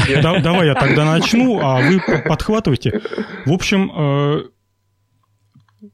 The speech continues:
Speaker 2: давно уже есть проблематика быстрой, быстрого тестирования человека на,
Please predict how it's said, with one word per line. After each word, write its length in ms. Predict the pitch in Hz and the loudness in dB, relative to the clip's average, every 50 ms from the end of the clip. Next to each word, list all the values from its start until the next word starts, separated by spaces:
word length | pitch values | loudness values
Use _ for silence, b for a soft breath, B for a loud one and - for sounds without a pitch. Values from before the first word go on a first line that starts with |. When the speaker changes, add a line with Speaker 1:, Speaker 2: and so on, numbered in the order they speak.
| _ - | _ -6
Speaker 2:
давно 400 | 156 123 117 147 143 175 226 240 | -4 -2 -2 0 0 0 0 2
уже 340 | 214 160 143 139 170 185 160 | 2 2 2 2 0 0 0
есть 340 | 131 143 175 135 - _ | 0 0 0 -2 -4 _
проблематика 920 | - 135 123 123 127 143 180 226 262 240 - 208 - - 143 120 113 123 170 180 | -6 -4 -2 0 0 0 0 0 -2 -2 -4 -4 -4 -2 -2 0 0 -2 -4 -6
быстрой, 920 | 147 110 107 143 190 208 196 - - - 160 156 151 147 147 147 - - - | -8 -4 -2 0 0 0 -2 -4 -4 -2 0 0 2 2 0 0 -4 -6 -8
быстрого 500 | 139 123 151 175 165 - - 156 131 127 | -4 -2 -2 -2 -2 -2 -2 0 0 0
тестирования 720 | - - 139 - - - - 202 220 226 180 139 123 117 | 0 -2 -2 -4 -4 -4 -2 0 0 2 2 2 2 0
человека 600 | - - - 135 135 139 147 175 196 190 - 143 120 | 0 -2 -2 0 0 2 2 0 0 0 0 0 0
на, 680 | 117 123 139 147 147 147 147 147 143 143 143 139 - | 2 2 0 0 0 0 0 0 0 0 -2 -2 -4